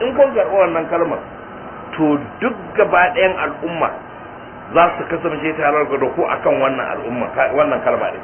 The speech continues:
Dun Laraba kansu a warwatse yake, kowa kabiloli ne daban-daban suna faɗa da juna. To yake duk, duk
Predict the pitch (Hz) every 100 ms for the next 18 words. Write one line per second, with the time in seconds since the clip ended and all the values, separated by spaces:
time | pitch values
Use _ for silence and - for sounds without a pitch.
0 | - - 160 196 196 190 185 190 180 -
1 | 202 - - 135 127 123 - 156 143 -
2 | - - - 165 165 156 - - - -
3 | - 160 175 165 170 175 151 123 135 147
4 | 120 113 165 143 - 117 117 - 101 101
5 | - - - - - - - - - 143
6 | 180 190 196 160 214 - - 165 233